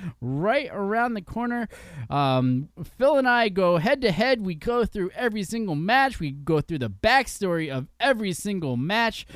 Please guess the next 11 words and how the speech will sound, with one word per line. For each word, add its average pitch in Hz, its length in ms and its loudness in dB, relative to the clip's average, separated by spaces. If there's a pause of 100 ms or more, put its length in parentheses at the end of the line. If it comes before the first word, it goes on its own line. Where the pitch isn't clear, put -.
(260)
And 170 260 -4
from 131 500 -2
there, 240 440 4
we 208 240 -8
decide 185 420 -4
who's 180 140 -10
gonna 208 160 -8
win. 208 400 -4
Now, 160 300 -4 (420)
um, 147 460 -2 (120)
Phil, 233 480 -4